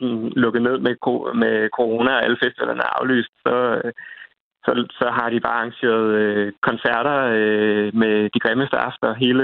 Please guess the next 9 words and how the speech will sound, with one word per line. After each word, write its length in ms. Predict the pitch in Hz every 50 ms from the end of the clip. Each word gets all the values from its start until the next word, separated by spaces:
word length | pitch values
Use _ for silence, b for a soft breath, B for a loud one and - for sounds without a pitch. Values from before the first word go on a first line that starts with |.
| 127 117 120
hele 160 | 131 135 135 - -
sommeren 300 | 117 120 131 135 135 120 113
ude 100 | 123 123 _
på, 80 | 127 117 113 110 107 - 110 110 110 110 - B B B B B _ - -
ude 120 | 127 123 - -
på, 80 | 131 113 110 107 113 113 - - -
på 60 | 139 -
deres 140 | 127 - - -
festivalplads, 580 | 143 139 - - 113 104 - - 117 95 -